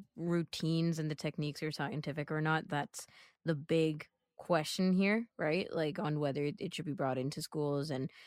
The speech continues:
um, people's, uh, I guess, opinions is really what it is, of whether it's appropriate or not. But the big part of it, to me, actually, is that people are interested.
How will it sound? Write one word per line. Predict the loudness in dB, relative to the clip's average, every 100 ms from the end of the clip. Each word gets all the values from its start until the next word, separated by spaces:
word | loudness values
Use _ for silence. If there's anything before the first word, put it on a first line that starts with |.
| -20 _
um, | 2 2 2 0 -2
people's, | -2 0 2 2 2 -2 -10 _ -10
uh, | -10 -10 -12 -12 -8 -6
I | -2
guess, | 0 0
opinions | -2 -2 2 4 4 2 0
is | -2
really | 0 0 0
what | 0
it | 0
is, | 2 2 0 -6 -20 -8 6
of | 8 8 6 0 -10
whether | 0 4 6 6 4 2 0
it's | -2 -2
appropriate | -6 -2 2 4 4 2 2
or | 0 0
not. | 0 -2 -6 -20 -2
But | 4 4
the | 4
big | 2 2
part | 4 4 6
of | 6
it, | 2 0 _ _
to | -2
me, | 2 4 6 6
actually, | 2 -2 -6 -4 -4 -4 -6
is | 0 2 2 0 -8 _ -18 -2
that | -2 0
people | -2 0
are | 0 0 -2 -8 _ _ _
interested. | 0 0 -2 -4 -10